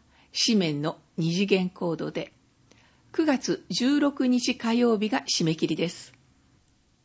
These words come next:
メールは、広報アットマークシティドット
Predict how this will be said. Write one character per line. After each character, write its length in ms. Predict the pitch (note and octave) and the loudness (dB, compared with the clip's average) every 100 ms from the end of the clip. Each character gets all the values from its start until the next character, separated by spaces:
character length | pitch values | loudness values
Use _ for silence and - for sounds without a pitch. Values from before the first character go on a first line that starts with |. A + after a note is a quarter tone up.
| - | 2
メ 220 | A3 B3+ | 6 6
ー 40 | B3 | 6
ル 80 | |
は、 280 | A3+ A#3 - _ _ - | 2 0 -6 _ _ -2
広 240 | D4+ C#4+ | 0 0
報 240 | F3+ E3+ - | 0 -2 0
ア 80 | G3 | -4
ッ 120 | G3+ | 0
ト 120 | B3 | 2
マ 180 | A#3+ G#3+ | 4 2
ー 60 | G3+ | 0
ク 280 | G#3 - - | -6 -8 -6
シ 260 | - C#4 - | 0 0 0
テ 100 | F3+ | -2
ィ 180 | - - | -2 -2
ド 120 | F3+ | -6
ッ 60 | - - | -6 -6
ト 200 | F3 | -4